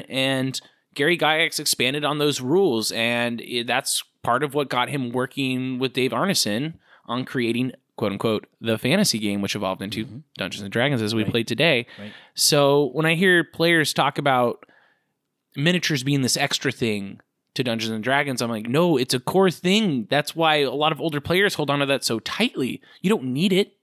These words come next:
Speaker 1: You don't need miniatures. They can be expensive. You can totally play without them.
Speaker 2: Right.
Speaker 1: But there's a reason people have an attachment to this because of the game's history and where it came from. And I myself, I don't wanna play, I, I want a grid.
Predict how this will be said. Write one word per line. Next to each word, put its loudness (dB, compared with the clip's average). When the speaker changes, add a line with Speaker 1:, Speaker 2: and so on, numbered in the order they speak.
Speaker 1:
You -10
don't 0
need -2
miniatures. -2
They 0
can -2
be 0
expensive. -4
You -12
can -2
totally 0
play -2
without -2
them. -4
Speaker 2:
Right. -4
Speaker 1:
But -2
there's 2
a 2
reason 2
people -4
have 0
an -4
attachment -6
to -6
this -6
because -2
of -6
the -10
game's -4
history -4
and -4
where -2
it -12
came -2
from. -6
And 2
I 2
myself, 2
I -4
don't 0
wanna 2
play, -2
I, 0
I 2
want 0
a -8
grid. -8